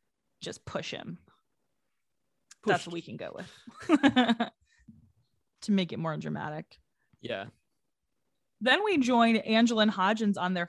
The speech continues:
Speaker 1: fancy date. It's at the end of dinner, and Hodgins starts talking about how amazing she is and how much he loves her.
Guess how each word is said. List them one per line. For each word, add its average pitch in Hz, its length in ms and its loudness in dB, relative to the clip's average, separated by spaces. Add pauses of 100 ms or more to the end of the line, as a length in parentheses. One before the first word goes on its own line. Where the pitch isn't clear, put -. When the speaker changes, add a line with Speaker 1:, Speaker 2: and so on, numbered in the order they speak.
Speaker 1:
fancy 175 360 -6
date. 196 640 -6
It's 208 140 0
at 196 180 2
the - 160 -4
end 175 220 0
of 226 100 -4
dinner, 160 420 -2
and 180 160 2
Hodgins 175 380 2
starts 180 320 0
talking 170 340 -2
about 156 320 0
how 90 160 -6
amazing 302 460 4
she 254 260 0
is 240 280 2
and 202 100 0
how 180 120 0
much 160 200 -8
he 170 160 -14
loves 262 380 0
her. 240 340 4